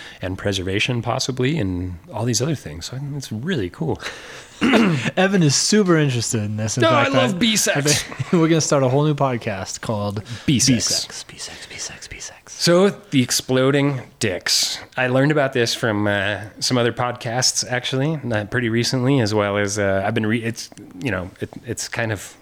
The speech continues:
Speaker 1: a catchy headline, so it's, it's managed to get its circulation amongst all us nerds. <laughs>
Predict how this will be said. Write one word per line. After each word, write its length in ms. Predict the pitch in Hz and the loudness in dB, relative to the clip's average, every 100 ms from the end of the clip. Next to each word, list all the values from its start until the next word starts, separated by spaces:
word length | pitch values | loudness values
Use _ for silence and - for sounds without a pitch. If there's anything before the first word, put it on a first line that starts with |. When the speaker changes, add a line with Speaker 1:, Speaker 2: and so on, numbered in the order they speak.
| - | -12
Speaker 1:
a 60 | - | -6
catchy 400 | - 113 - 98 | -4 -4 -4 -2
headline, 600 | 110 110 95 92 107 92 _ | -2 -2 -2 -2 -4 -4 _
so 220 | - 98 | -8 -6
it's, 160 | 95 - | -4 -6
it's 200 | 98 - | -6 -4
managed 440 | 98 95 95 92 | -2 -2 -2 -4
to 180 | - 95 | -2 -4
get 300 | 98 117 107 | -4 -4 -2
its 160 | 98 90 | 0 0
circulation 680 | - 110 104 101 95 - 98 | 0 0 0 0 0 0 0
amongst 360 | 101 98 - | 0 -2 0
all 160 | 95 95 | 0 0
us 140 | 98 | -2
nerds. 340 | 101 101 107 | 0 0 -2
<laughs> 40 | - | -6